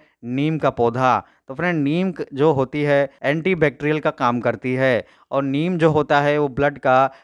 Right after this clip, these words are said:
प्यूरिफिकेशन भी करता है। तो आपको पचास ग्राम नीम की छाल ले लेनी है। अब बात कर लेते हैं तीसरे पौधे की ओर। तो तीसरा पौधा हमारा अर्जुन का पौधा रहने वाला है, क्योंकि फ्रेंड, अर्जुन का पौधा जो होता है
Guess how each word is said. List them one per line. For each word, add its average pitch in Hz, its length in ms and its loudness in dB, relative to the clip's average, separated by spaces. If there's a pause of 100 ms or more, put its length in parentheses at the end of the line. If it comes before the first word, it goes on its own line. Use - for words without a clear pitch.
(120)
प्यूरिफिकेशन 147 760 -6
भी 147 220 -6
करता 120 420 0
है। 127 320 2 (300)
तो 165 100 0
आपको 151 720 2 (160)
पचास 165 380 0
ग्राम 143 320 0
नीम 135 280 -2
की 151 180 -6
छाल 123 280 -4
ले 120 140 0
लेनी 117 320 -2
है। 127 320 0 (400)
अब 143 120 0
बात 165 280 2
कर 170 80 0
लेते 160 240 -2
हैं 165 160 -2
तीसरे 151 300 -6
पौधे 143 320 0
की 147 160 -2
ओर। 143 220 2 (260)
तो 160 40 -6
तीसरा 170 360 -2
पौधा 160 320 2
हमारा 156 460 2
अर्जुन 147 540 -2
का 147 120 2
पौधा 135 340 0
रहने 120 280 -4
वाला 120 300 0
है, 131 300 0 (300)
क्योंकि 143 160 -6
फ्रेंड, 170 260 -2
अर्जुन 143 380 2
का 156 120 2
पौधा 139 340 2
जो 147 160 0
होता 139 320 0
है 139 180 0